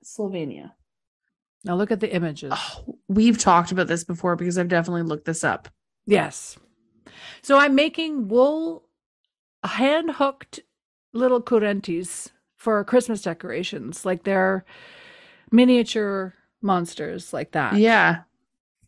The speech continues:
Speaker 1: Oh, that's so cool.
Speaker 2: So you can hang them on your tree or hang them
Speaker 1: Yeah.
Speaker 2: wherever you want. And I'm gonna make little trees, and I'm gonna make little wreaths and whatever else I can muster with my little hands.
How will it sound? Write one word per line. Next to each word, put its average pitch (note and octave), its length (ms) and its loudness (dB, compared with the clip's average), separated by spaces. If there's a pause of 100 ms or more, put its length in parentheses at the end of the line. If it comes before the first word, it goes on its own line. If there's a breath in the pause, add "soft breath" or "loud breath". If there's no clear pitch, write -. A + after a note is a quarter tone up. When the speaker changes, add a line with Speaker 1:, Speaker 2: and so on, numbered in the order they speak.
(480 soft breath)
Speaker 1:
Oh, F#3+ 120 2
that's F#3 240 0
so F3+ 220 -2
cool. E3+ 420 -2 (180)
Speaker 2:
So A#3+ 100 2
you A#3+ 100 6
can A3 120 4
hang G#3 220 6
them G3 120 0
on F3+ 100 -2
your F3 120 -4
tree D#3+ 540 -2
or C#3+ 220 -6
hang F3+ 200 2
them A3+ 80 6
Speaker 1:
Yeah. G#3+ 180 6
Speaker 2:
wherever D3 260 -2
you D3 100 -4
want. C#3 280 -8 (440 loud breath)
And G#3+ 180 6
I'm G3+ 100 6
gonna G#3+ 180 2
make G#3 240 0
little F#3+ 220 -2
trees, F3+ 600 0
and E3+ 100 -8
I'm F3 80 -4
gonna F3+ 160 -6
make F3+ 140 -4
little F3+ 200 -2
wreaths - 680 -10 (300)
and F3 300 0
whatever E3+ 280 0
else E3+ 200 2
I E3+ 100 0
can E3 160 -6
muster D#3+ 420 -2
with D#3 160 -8
my D#3+ 160 0
little D#3 200 -4
hands. D3 680 -6